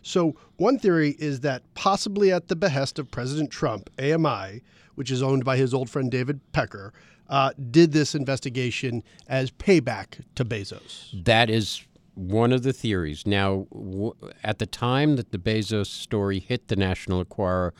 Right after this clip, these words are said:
Speaker 2: there was a lot of narrative how, why would the National Enquirer, which loves to sensationalize the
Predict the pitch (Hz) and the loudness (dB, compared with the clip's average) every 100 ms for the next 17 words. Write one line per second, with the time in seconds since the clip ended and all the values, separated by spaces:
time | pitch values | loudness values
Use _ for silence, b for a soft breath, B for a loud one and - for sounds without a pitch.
0 | B B B B B - 95 92 95 95 | B B B B B -2 0 0 0 2
1 | 107 131 143 127 131 127 120 95 90 80 | 4 4 4 4 4 6 4 4 0 -2
2 | 85 95 95 95 101 - - 98 92 107 | -2 0 2 0 -2 -6 -14 -6 -2 0
3 | 165 196 170 120 123 113 - 104 101 95 | 2 2 2 2 0 0 -2 -2 0 -2
4 | - 113 120 90 82 82 82 92 - - | -2 0 2 0 -2 -4 -4 -6 -6 -18
5 | - 87 92 107 110 - 104 - _ - | -12 -4 0 0 0 -6 -10 -12 _ -20
6 | _ - _ _ - - 104 104 120 117 | _ -20 _ _ -16 -4 -2 0 2 2
7 | - 110 95 92 92 92 - B B B | 0 -2 0 0 0 -2 -4 B B B
8 | B B _ 92 87 85 95 92 92 | B B _ -20 -10 -4 0 0 -2